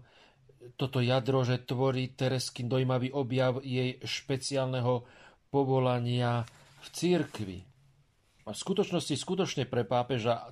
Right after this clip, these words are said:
tak ako aj pre Pozício, pre celý tento proces teda rozhodovania o udelení titulu, všetky tieto výrazy sú súvzťažné a v skutočnosti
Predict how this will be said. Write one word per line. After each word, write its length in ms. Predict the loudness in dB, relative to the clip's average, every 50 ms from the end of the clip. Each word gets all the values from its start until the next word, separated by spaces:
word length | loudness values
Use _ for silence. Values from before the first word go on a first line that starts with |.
| 0 0
tak 200 | 0 0 0 -6
ako 320 | -6 -6 -4 -4 -6 -4 -2
aj 80 | -4 -4 -2
pre 120 | -4 -4 -4
Pozício, 880 | -2 -2 -2 -2 0 -2 -6 -6 -6 -6 -4 -2 -2 0 0 0 -2 -4 _ _ -20 -20 -20 -20 -20 -20 -20 -20 -20 -14 -6
pre 160 | -2 -2 -2 0
celý 240 | 0 0 0 0
tento 240 | 0 -2 -2 -4 -6
proces 560 | -4 0 0 0 0 0 -4 -6 -4 -6 -6
teda 480 | -4 -4 -2 0 0 0 0 0 -2 -4 -10 -14 -20 -20 -20 _ -20 -20 -20 _ _ -4 -2
rozhodovania 960 | 2 2 2 2 4 2 2 2 2 2 2 2 2 2 2 2 2 0 0 0
o 120 | -2 -2
udelení 480 | -2 -2 0 0 0 0 0 0 -2 -2
titulu, 560 | -2 -4 -6 -2 -2 -2 0 0 0 -2 -2
všetky 400 | -2 -2 -2 -2 -2 -2 -6 -2
tieto 320 | -2 -2 0 0 -4 -2
výrazy 400 | 0 0 2 2 2 0 0 -4
sú 240 | -6 -6 -6 -4 -6
súvzťažné 840 | -6 -2 -2 -2 -2 -4 -8 -4 -2 -2 -2 -2 -2 -4 -2 0 0 -2 -4 -8 -16 -20 -20 -20 -20 -20 -18 -20 -20 _ _ _ _ -4
a 120 | -2 -2 -2 -2
v 20 | -4
skutočnosti 1000 | -8 -10 -6 -6 -4 -2 -2 -2 -2 -2 -2 -2 -2 -2 -4 -6 -2 0 0